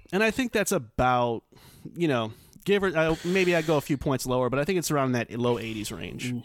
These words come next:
Speaker 2: I,
Speaker 1: So.
Speaker 2: yeah, I, yeah. I, I, one thing about the game that kinda stood out for me is that, uh, the, it's pretty easy. Um, and you come into these games and you have some kind of, like, trepidation with, like, approaching, uh, enemies with a little bit more pre-, uh, precaution because of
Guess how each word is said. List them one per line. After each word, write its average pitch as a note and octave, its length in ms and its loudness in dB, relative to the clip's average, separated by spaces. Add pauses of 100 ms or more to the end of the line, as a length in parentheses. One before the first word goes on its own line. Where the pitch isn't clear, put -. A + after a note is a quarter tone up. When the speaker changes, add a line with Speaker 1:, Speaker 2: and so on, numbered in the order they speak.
(300)
Speaker 2:
I, F3 140 -2
Speaker 1:
So. - 200 -2
Speaker 2:
yeah, C#3 280 0
I, A4+ 220 -2
yeah. A3 320 -2 (100)
I, F#3+ 120 -2 (120)
I, A#3+ 60 -2
one D#4 160 -2
thing C#4 180 -2
about F#3 220 2
the E3+ 60 -10
game E3 180 0
that C#3 100 -2
kinda D3+ 220 0
stood D3 200 -2
out C#3 140 0
for C#3+ 80 -6
me C3+ 200 -2
is D3 260 0
that, D3 240 -2 (220)
uh, C#3+ 320 2 (100)
the, D#3 360 -6 (300)
it's F#3+ 180 0
pretty C4+ 280 0
easy. C#3 560 -2 (280)
Um, C#3 460 2
and E3+ 140 0
you F#3+ 80 -2
come A3 240 0
into G#3 200 -2
these F#3+ 200 -4
games D#3+ 380 0
and C#3 80 -6
you C#3 60 -2
have C#3+ 220 0
some D3 160 -8
kind C#3+ 240 -2
of, C3 60 -2
like, B2+ 120 -4
trepidation B2+ 640 -6
with, A#2 160 -4
like, A2+ 140 -4
approaching, A#2+ 720 -4 (360)
uh, A#2+ 160 0
enemies A#2+ 540 -2 (260)
with D3 180 0
a C3+ 40 0
little D3+ 180 0
bit D3 60 -2
more C3+ 160 0
pre-, - 320 -8 (100)
uh, C3 160 0
precaution C3 560 -2
because A#2+ 380 -4
of A#2 240 -8